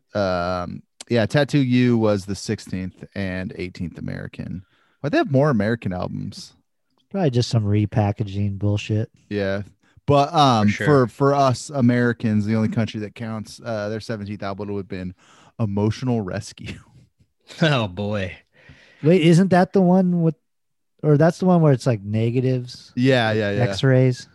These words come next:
Speaker 1: Yep.
Speaker 2: Okay.
Speaker 1: It is, and it's a very negative album, too.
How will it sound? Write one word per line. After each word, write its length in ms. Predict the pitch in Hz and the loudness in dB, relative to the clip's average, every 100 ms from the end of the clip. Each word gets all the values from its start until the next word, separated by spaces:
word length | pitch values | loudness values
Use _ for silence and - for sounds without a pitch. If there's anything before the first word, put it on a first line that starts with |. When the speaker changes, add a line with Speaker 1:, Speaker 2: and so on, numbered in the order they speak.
| - | -16
Speaker 1:
Yep. 180 | 101 - | -14 -14
Speaker 2:
Okay. 300 | 104 - - _ _ _ _ _ - | -16 -16 -20 _ _ _ _ _ -6
Speaker 1:
It 60 | |
is, 180 | 107 113 | -4 -2
and 100 | 117 | 0
it's 140 | 120 123 | -2 0
a 40 | |
very 200 | 156 139 | 2 4
negative 400 | 117 117 107 95 | 2 0 -2 -2
album, 420 | 101 98 95 92 | -2 -2 -4 -8
too. 360 | - 107 98 | -8 -6 -6